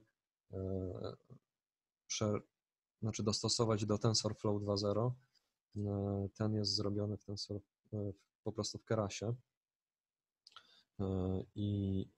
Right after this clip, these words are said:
e, no nie do końca rozumiem na cz-, e, tej, tej, tej wartości straty, która tutaj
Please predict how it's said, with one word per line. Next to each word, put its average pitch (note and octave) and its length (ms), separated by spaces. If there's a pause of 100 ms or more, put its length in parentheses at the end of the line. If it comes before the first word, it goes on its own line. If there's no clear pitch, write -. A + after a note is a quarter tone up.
(100)
e, F2+ 280 (840)
no A#2 100
nie B2 120
do B2+ 80
końca B2+ 340
rozumiem A2+ 480
na A2+ 120
cz-, - 280
e, A2 80 (1900)
tej, G#2 400
tej, G2+ 540
tej G2 520
wartości G2 460
straty, G2+ 420
która F#2 240
tutaj F2+ 400